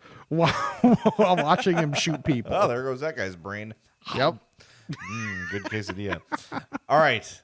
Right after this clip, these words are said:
Speaker 2: The two seed, one very near and dear to my heart. TikTok takes <laughs> on Tide Pens.
Speaker 1: Very, very strong two seed.
Speaker 2: Oh, man, that I just,
Speaker 1: Yeah.
Speaker 2: I'm really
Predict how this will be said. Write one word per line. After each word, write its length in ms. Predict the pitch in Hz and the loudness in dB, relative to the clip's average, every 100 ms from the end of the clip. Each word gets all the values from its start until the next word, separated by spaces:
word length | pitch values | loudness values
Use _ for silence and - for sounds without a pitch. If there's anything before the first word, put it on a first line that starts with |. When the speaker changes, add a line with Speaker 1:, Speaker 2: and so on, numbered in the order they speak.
| _ - | _ -6
Speaker 2:
The 100 | 135 | -4
two 260 | - 196 | -2 0
seed, 460 | 196 143 107 87 85 | 0 0 -2 -4 -8
one 280 | 113 135 131 | -2 0 2
very 240 | 123 135 135 | 2 2 2
near 220 | 120 123 | 0 0
and 100 | 110 | 0
dear 160 | 117 | -2
to 100 | 110 | -2
my 140 | 127 107 | -2 -2
heart. 340 | 107 101 82 _ _ _ _ _ - - | 0 0 -2 _ _ _ _ _ -20 -6
TikTok 720 | 214 220 - 143 104 - - - _ _ _ _ _ | -4 -4 0 2 2 0 -12 -18 _ _ _ _ _
takes 380 | - 208 208 - | 0 0 0 -4
<laughs> 60 | 170 | 0
on 300 | 175 - 175 | 0 -2 -8
Tide 480 | - 156 165 147 - | 0 2 2 0 -4
Pens. 540 | 120 90 - - - _ - | -2 -2 -4 -4 -10 _ -6
Speaker 1:
Very, 360 | 117 117 104 - | -2 0 -2 -6
very 340 | 113 113 113 | -2 0 0
strong 400 | 107 - 113 104 | -2 0 0 0
two 200 | - 104 | -4 -6
seed. 340 | - 110 98 - | -4 -6 -6 -10
Speaker 2:
Oh, 200 | - 90 | -14 -18
man, 280 | 80 90 90 | -14 -12 -10
that 180 | 87 90 _ _ _ _ _ _ _ _ | -10 -12 _ _ _ _ _ _ _ _
I 100 | 101 | -12
just, 180 | 104 139 | -8 -6
Speaker 1:
Yeah. 120 | - | 0
Speaker 2:
I'm 260 | 123 139 127 | 0 0 -2
really 640 | 147 170 170 165 160 151 | 0 0 0 -2 -6 -8